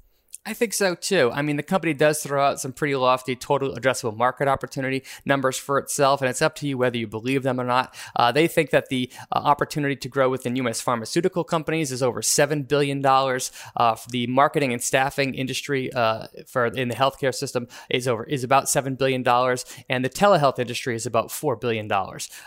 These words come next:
Uh, you add those up, and the company believes that its current total addressable market opportunity is over eighteen billion dollars.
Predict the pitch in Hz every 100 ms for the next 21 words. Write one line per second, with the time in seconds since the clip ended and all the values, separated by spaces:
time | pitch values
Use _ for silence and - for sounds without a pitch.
0 | - 120 170 190 185 165 170 160 - 143
1 | 185 - 139 127 - 165 160 135 143 143
2 | 131 117 - - - 151 156 214 - -
3 | 180 180 170 175 165 170 170 160 160 165
4 | 175 165 175 - - 139 127 - 127 123
5 | - 147 151 - 175 170 156 165 165 160
6 | 160 180 196